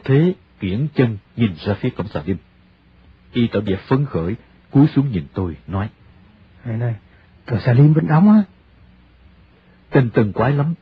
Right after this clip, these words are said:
Speaker 1: khi cửa xà lim đóng hay khép là an toàn. Y có thể nói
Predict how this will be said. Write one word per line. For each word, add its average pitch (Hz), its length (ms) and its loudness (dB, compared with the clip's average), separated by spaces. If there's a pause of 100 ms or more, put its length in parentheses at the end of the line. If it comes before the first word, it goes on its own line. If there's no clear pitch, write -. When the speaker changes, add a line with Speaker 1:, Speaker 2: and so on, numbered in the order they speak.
(480)
Speaker 1:
khi 170 120 6
cửa 127 260 4
xà 113 80 0
lim 131 200 0
đóng 143 180 0
hay 117 160 0
khép - 400 -2
là 85 80 -2
an 107 240 -4
toàn. 90 160 -6 (1120)
Y 143 120 6
có 139 140 2
thể 120 120 0
nói 147 180 2